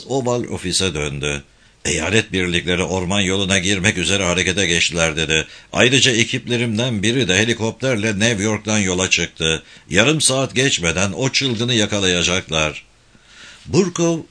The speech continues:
adam onlara karşı koymayacak." dedi. Egenes koltuğa çöktü. "Ne demek istiyorsun?" "Demek istiyorum ki biz ona istediğini verdik. O da bir çeşit radikal saçmalık uydurup kendini yakalatacaktır."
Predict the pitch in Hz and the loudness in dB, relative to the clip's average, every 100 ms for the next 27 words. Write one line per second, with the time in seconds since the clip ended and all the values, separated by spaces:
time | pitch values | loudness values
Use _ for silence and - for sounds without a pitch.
0 | _ - 107 107 104 104 113 113 107 107 | _ -6 -4 -2 -2 -4 -4 -4 0 0
1 | 104 113 113 98 90 85 85 - 85 76 | 0 -2 -2 -2 -2 -2 -4 -4 -4 -4
2 | 71 - _ _ - 80 85 90 - 92 | -8 -14 _ _ -6 -2 0 2 0 0
3 | 92 82 87 87 82 76 76 92 110 104 | -2 -2 -2 -2 -4 -6 -4 0 2 2
4 | 101 98 - 92 85 85 73 64 - - | 2 2 2 2 2 0 -2 -8 -18 -20
5 | - - - 110 131 123 113 131 135 165 | -20 -10 -4 -2 -2 -2 -2 -2 0 0
6 | 127 92 135 120 120 123 110 117 104 107 | -2 -4 -2 -2 -2 -2 -2 0 -2 -2
7 | 113 87 82 71 73 - - _ 131 139 | -2 -2 -4 -4 -6 -10 -20 _ -2 0
8 | 120 139 151 - 82 98 82 101 110 113 | 0 0 0 0 0 -2 -2 -4 -4 -4
9 | 117 120 - 110 - 104 113 95 104 90 | -4 -4 -4 -2 -2 -4 -6 -2 -4 -2
10 | 113 - 113 110 104 113 104 104 98 92 | -4 -4 -2 -2 -2 -2 -2 -2 -6 -6
11 | 95 92 92 - 85 76 | -6 -6 -6 -6 -6 -6